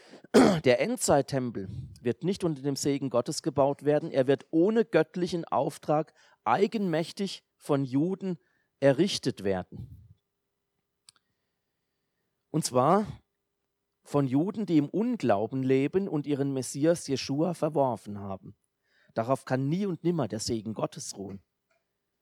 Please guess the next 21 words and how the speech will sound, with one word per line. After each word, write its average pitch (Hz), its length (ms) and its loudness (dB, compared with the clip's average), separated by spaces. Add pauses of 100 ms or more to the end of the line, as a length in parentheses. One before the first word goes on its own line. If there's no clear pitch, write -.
(640)
Ein 107 140 -4
Tempel, 208 400 2
der 175 140 6
von 165 160 2
Juden 196 340 2
gebaut 151 480 2
wird, 120 280 -2 (560)
die 127 100 -2
den 135 160 0
Messias 160 580 0
Jeschua 175 460 2
nicht 175 200 -4
angenommen 123 600 -4
haben, 107 320 -10 (340)
das - 200 -10
kann 185 220 0
nicht 190 160 -4
unterm 160 220 0
Segen 147 340 -2
Gottes 156 320 -2
sein, 107 280 -4